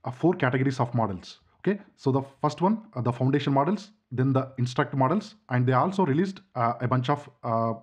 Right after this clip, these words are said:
multimodals and multimodal models, and finally these God models. Okay, let's look at, uh, uh, the use cases, right? So the Llama three point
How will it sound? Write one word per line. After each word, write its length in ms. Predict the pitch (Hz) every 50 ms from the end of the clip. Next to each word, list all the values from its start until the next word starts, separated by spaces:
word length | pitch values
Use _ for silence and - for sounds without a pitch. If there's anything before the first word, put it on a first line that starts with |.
| - _ - - - _ -
multimodals 680 | 123 131 131 139 151 135 131 131 147 202 202 - - - _ _ _ _ _ _ _ _ _ _ -
and 360 | 131 123 123 120 120 123 123 -
multimodal 460 | 127 127 123 151 135 135 131 131 120
models, 380 | 120 123 139 165 208 196 - - _
and 160 | - 123 123 123
finally 420 | - 123 123 131 170 226 208 -
these 200 | 127 120 123 117
God 280 | 104 107 127 123 110 107
models. 380 | 110 107 98 95 95 - - - _ _ _ -
Okay, 180 | - 202 202 - - - - - - -
let's 240 | 160 175 170 -
look 100 | 143 123
at, 220 | 147 143 - - - _ -
uh, 240 | 120 117 113 113 110 123 - _ -
uh, 260 | 120 113 110 107 107 107 - _ _ _ _ _ _ _ _ -
the 100 | 135 127
use 240 | 117 135 139 123 -
cases, 300 | - 107 - 98 - -
right? 160 | 147 196 196 - - - - - -
So 360 | - - 156 156 165 160 - -
the 100 | 139 139
Llama 220 | 139 143 160 196 190
three 140 | - 151 151
point 240 | 165 156 156 151